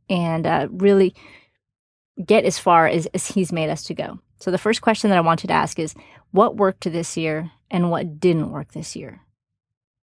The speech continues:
And then I want you to think about what, what do you want to accomplish? And I know that question can feel overwhelming, so I want you to look at it a little bit different.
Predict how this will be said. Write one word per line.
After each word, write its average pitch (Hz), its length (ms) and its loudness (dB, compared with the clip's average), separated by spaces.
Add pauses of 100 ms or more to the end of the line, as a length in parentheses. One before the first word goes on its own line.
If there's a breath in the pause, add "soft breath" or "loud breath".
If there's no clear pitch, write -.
(400)
And 214 200 4
then 294 100 6
I 285 80 6
want 220 180 4
you 208 80 0
to - 80 0
think 214 140 0
about 185 320 2
what, 202 280 0
what 269 180 0
do 294 100 -6
you 285 60 4
want 285 140 2
to 214 100 2
accomplish? - 680 -6
And 202 100 0
I 202 60 4
know 233 160 4
that 269 160 2
question 208 480 0
can 190 160 -2
feel 190 220 0
overwhelming, 175 800 -2 (520 soft breath)
so - 160 2
I 190 120 8
want 202 360 2
you 285 120 -2
to 220 180 0
look 190 340 0 (180)
at 196 140 0
it 175 160 -2
a 175 80 -2
little 190 560 2
bit 208 260 2
different. - 520 -6